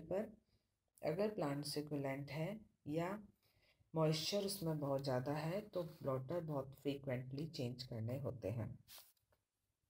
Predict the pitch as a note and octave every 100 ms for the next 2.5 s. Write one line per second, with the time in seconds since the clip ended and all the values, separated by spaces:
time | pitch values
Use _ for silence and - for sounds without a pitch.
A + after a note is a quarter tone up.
0 | _ - F#3 G3 F3+ E3 D3 C#3+ C#3 D3
1 | C#3+ - - G3 - - - _ D#3 E3
2 | D3 C#3 C3 C3